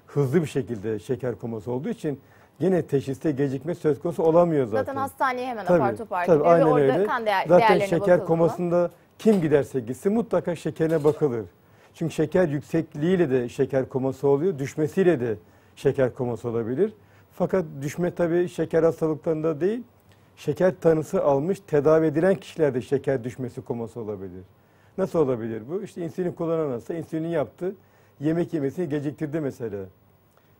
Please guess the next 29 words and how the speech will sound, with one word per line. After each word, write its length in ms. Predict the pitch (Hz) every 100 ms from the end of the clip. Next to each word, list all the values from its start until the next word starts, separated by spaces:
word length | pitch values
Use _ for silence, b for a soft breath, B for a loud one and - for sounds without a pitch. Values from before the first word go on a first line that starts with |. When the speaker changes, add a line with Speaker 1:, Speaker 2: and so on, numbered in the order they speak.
| _ 147
Speaker 1:
Ee, 180 | 131 131 151
biz 240 | 131 143
o 80 | 165
yediği 440 | 156 147 135 175 151
yemeğin 300 | 151 175 180
karşılığındaki 800 | 147 135 139 131 131 120 123 123
yükselecek 540 | 120 - 139 135 156
olan 160 | 151 147
şekeri 500 | 143 139 139 156 175
düşürmek 400 | - 156 156 117
için 300 | - 127 110 b b b
insülin 440 | 147 139 147 139 123
veriyoruz. 440 | 117 113 95 92 _ b b b
Eğer 200 | 151 147
kişi 260 | 160 147 165
insülin 240 | - 160
olur 340 | 151 151 175 135
da, 160 | 117 92 _ b b b _ 143
e, 40 |
yemeğini 500 | 127 127 143 147 156 143
yemezse 560 | 147 165 160 - 117
veya 180 | 113 131
öğününü 440 | 127 139 139 147 135
biraz 220 | 143 120
geciktirirse 760 | 127 123 - 180 180 - 175 220 b b b _
kanda 460 | 147 143 151 156 147 -
insülin 540 | 147 - 151 156 147
yükselmeye 600 | 139 - 139 147 165 151
başlar. 400 | 127 107 156 190